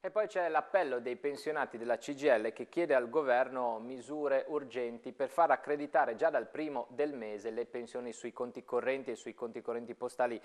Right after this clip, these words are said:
dei, eh, pensionati. "È intollerabile questa situazione", dice il segretario regionale dello spicgil Roberto Treu.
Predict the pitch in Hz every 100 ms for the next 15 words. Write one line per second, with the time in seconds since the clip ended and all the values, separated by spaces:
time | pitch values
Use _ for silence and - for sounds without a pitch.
0 | - - - 131 165 165 147 143 170 160
1 | 143 151 143 131 113 110 - 117 117 139
2 | 151 151 147 147 147 147 175 185 170 127
3 | 135 - 127 - 117 120 170 165 117 -
4 | 120 110 104 101 110 107 143 147 113 104
5 | 110 127 120 101 101 - 117 - 110 117
6 | 123 123 117 113 110 120 - 120 - -
7 | 135 131 123